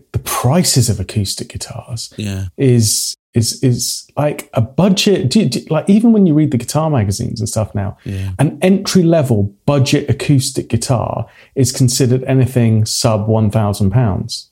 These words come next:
Speaker 1: these days.
Speaker 2: Wow.
Speaker 1: Which I think is quite a, quite a high price threshold to say,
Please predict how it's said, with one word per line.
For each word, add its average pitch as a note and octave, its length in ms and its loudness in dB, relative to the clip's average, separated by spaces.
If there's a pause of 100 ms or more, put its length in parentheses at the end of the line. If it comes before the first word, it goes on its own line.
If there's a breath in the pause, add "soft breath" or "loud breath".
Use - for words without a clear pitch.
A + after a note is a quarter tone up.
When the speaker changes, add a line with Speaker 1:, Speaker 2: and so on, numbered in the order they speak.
(100)
Speaker 1:
these F2+ 220 -6
days. A#2 260 -6
Speaker 2:
Wow. G2 380 -4 (800)
Speaker 1:
Which A#3 180 2
I C4+ 100 2
think A3 320 2
is C3 120 2
quite C3 380 -2
a, A2 340 2
quite A#2+ 280 -4
a A2+ 60 -2
high A2 720 2 (360)
price G3 360 2
threshold G#2 640 0 (360 loud breath)
to A#2 100 0
say, G#2+ 580 2